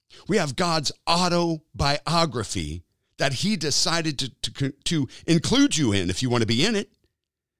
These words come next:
We have an encyclopedia on God, the words of eternal life, the answer to all life's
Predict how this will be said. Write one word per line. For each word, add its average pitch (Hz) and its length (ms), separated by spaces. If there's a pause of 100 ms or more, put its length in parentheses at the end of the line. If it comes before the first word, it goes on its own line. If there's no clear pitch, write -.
(240)
We 208 100
have 175 100
an 151 80
encyclopedia 190 1300
on 131 380
God, 123 580 (320)
the 147 140
words 208 680
of 143 160
eternal 127 500
life, 196 480 (240)
the 131 160 (120)
answer 196 420
to 151 220 (140)
all 180 520
life's 160 580